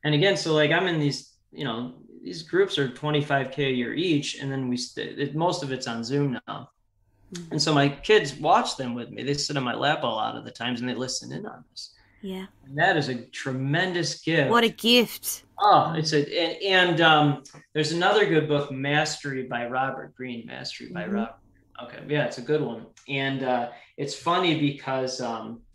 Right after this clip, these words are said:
Speaker 1: um, the, you know, he interv-, if they were alive, he interviewed them. If he, they weren't alive, he did anecdotal. And so he, so wrote about all the masters and how they ca-, became masters.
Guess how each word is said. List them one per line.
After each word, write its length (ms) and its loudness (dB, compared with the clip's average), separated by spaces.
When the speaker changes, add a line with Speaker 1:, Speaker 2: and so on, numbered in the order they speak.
Speaker 1:
um, 360 -6
the, 340 -4
you 120 2
know, 100 4
he 420 4
interv-, 360 2
if 180 -4
they 80 2
were 120 10
alive, 300 8
he 80 4
interviewed 380 2
them. 180 -2
If 120 -4
he, 160 -4
they 100 0
weren't 240 6
alive, 240 4
he 80 -4
did 160 -4
anecdotal. 800 -4
And 160 -2
so 300 4
he, 340 0
so 220 2
wrote 220 6
about 220 4
all 140 4
the 60 -2
masters 540 -2
and 100 -6
how 120 0
they 420 -4
ca-, 160 -10
became 500 -6
masters. 640 -2